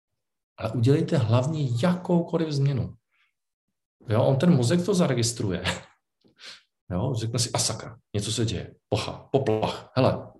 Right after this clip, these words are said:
něco dělá jinak." Jo? Ego začne ječet jak blázen, jo, to neposlouchejte.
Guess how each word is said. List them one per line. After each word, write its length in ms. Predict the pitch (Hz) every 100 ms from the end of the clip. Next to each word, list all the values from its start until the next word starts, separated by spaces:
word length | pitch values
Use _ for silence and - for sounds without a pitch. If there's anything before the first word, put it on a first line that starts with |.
| -
něco 200 | 107 139
dělá 180 | 127 127
jinak." 340 | 113 - - - -
Jo? 260 | 117 135 - - _ -
Ego 200 | 113 120
začne 440 | 117 - 117 107 -
ječet 280 | 95 131 123
jak 120 | 113
blázen, 480 | 90 80 82 82 92
jo, 200 | 85 110
to 120 | 104
neposlouchejte. 800 | 95 95 - 85 85 - -